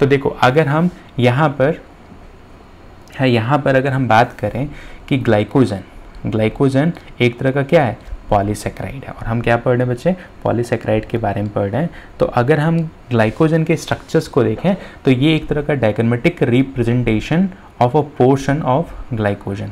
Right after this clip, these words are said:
glycogen क्या है? एक तरह का polysaccharide है। यहाँ पर बहुत ढेर सारे क्या present है? saccharide unit है, contain many saccharide molecules। बात clear है? तो basically अगर आप इसको देखो कि किसी भी polysaccharide का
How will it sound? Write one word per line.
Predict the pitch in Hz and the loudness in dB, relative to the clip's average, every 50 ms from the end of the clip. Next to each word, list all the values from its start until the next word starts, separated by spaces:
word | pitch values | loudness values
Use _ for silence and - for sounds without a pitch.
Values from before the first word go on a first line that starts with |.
| - - 120 | -12 -6 -2
glycogen | 117 113 120 120 151 151 147 160 170 180 175 - - - - - | 0 0 0 0 0 -2 0 2 0 0 0 -2 -10 -20 -4 0
क्या | 160 160 | 0 2
है? | 175 170 | 2 2
एक | - | 0
तरह | - - 123 | -2 -4 -6
का | - - 110 107 - - - | -4 -4 -8 -10 -10 -4 0
polysaccharide | 120 123 127 131 131 120 113 - - - 110 104 101 | 2 2 2 2 0 -4 -6 -8 -10 -10 -8 -8 -8
है। | 104 104 - - - - - - | -8 -10 -12 -14 -16 -14 -4 0
यहाँ | 139 139 147 156 | 0 2 2 0
पर | 135 147 160 156 131 120 - | 0 0 0 0 0 -2 -2
बहुत | 110 117 113 - 143 151 151 139 113 - | -4 -4 0 0 2 2 2 0 -2 -8
ढेर | - 110 120 135 151 151 143 | -4 -2 0 0 0 -2 -4
सारे | - - - 110 104 107 123 151 170 170 - - - - - - | -6 -6 -4 -2 -2 -2 0 -2 -2 -2 -4 -12 -20 -20 -8 0
क्या | - 156 165 | 2 2 2
present | 160 165 147 151 135 123 113 | 2 0 0 0 -2 -2 -2
है? | 107 101 | -4 -6
saccharide | 101 - - 110 - 113 113 131 135 117 107 104 | -6 -8 -10 -8 -4 -2 -2 0 0 -2 -4 -4
unit | 107 107 107 110 110 104 - | -4 -2 -2 0 -2 -2 -2
है, | 101 101 101 | -6 -8 -8
contain | - 117 113 117 120 147 156 156 139 117 110 110 | -4 -4 -2 0 2 2 2 2 2 0 0 0
many | 113 127 147 160 - | 0 2 0 0 0
saccharide | - 131 123 - - 117 127 131 120 | -2 -4 -4 -4 -4 -2 -2 -2 -2
molecules। | 107 104 98 101 95 - - - - - - - - - - - - - - - - - | -2 -2 -4 -6 -8 -8 -12 -20 -20 -20 -20 -20 -20 -20 -20 -20 -20 -20 -20 -10 0 2
बात | 123 127 - | 2 2 2
clear | - 160 170 170 190 | 0 0 2 4 4
है? | 170 - - - - - - - - | 2 0 -2 -10 -16 -18 -18 -2 2
तो | 208 190 | 2 2
basically | 151 147 156 151 - 180 180 185 180 190 190 | 4 2 -2 0 0 0 2 4 4 4 4
अगर | - 143 156 165 165 | 2 0 0 0 0
आप | 165 160 160 | 0 0 -2
इसको | 151 - - 185 175 | -6 -4 -2 0 2
देखो | 165 175 165 - - 131 156 - - - - - - - - | 2 2 2 2 -2 -2 -2 -4 -8 -16 -18 -18 -16 -4 -2
कि | 190 185 185 - - | -2 -2 -2 -2 -2
किसी | 165 143 147 - 190 190 190 | -2 -2 0 0 0 2 2
भी | 156 135 127 123 127 135 147 175 175 175 - - - - - - | 0 0 0 0 2 2 2 0 -2 -2 -6 -16 -14 -12 -2 2
polysaccharide | 127 120 123 139 165 175 - - - 143 - - 113 113 117 123 123 - | 4 4 4 4 2 0 0 -2 -6 -4 -2 0 0 2 2 2 0 -2
का | - - 117 113 120 139 | -4 -2 -2 0 0 -2